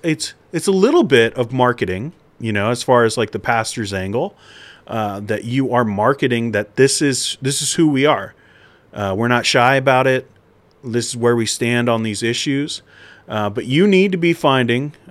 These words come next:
I'm gonna block that one, ban that. Sorry, Barry. Uh, I don't accept links in the, the, uh, comments, uh, or, uh, well, in the comments as well, but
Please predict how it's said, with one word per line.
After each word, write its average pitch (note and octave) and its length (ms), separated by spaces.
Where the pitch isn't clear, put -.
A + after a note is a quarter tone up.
I'm A2+ 180
gonna G2+ 400
block A2 580
that A2 320
one, F#2+ 420
ban G#2+ 500
that. G2+ 420
Sorry, A2 600
Barry. G#2+ 680
Uh, F#2+ 480
I G#2 120
don't A2+ 280
accept - 680
links C#3 460
in C3 340
the, A2 500
the, G#2 420
uh, G2+ 380
comments, C3 640
uh, - 20
or, G2+ 520
uh, F#2 300
well, F#3 240
in E3+ 140
the C#3+ 60
comments G#2 340
as - 160
well, F#2+ 160
but G2 180